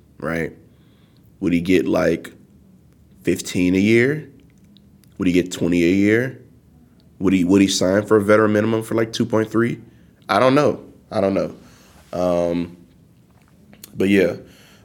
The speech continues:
uh, <laughs> this Rockets organization is absolutely insane if they think that anybody's gonna trade for John Wall. And hey, what do I know?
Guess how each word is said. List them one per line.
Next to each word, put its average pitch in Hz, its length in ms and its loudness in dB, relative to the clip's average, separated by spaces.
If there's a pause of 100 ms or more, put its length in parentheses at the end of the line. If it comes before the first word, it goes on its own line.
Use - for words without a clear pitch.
(100)
uh, 82 300 -8 (800)
<laughs> - 800 -14
this 113 220 0
Rockets 113 300 4
organization 98 600 2
is 90 80 -2
absolutely 90 680 0
insane 92 460 0
if 87 140 -2
they 90 100 2
think 92 320 -2
that 82 140 -2
anybody's 87 440 0
gonna 82 160 -8
trade 85 380 0
for 87 80 -6
John 85 320 -4
Wall. 82 240 -4 (200)
And 101 180 2
hey, 110 300 2 (100)
what 147 160 4
do 180 120 6
I 151 160 6
know? 87 320 0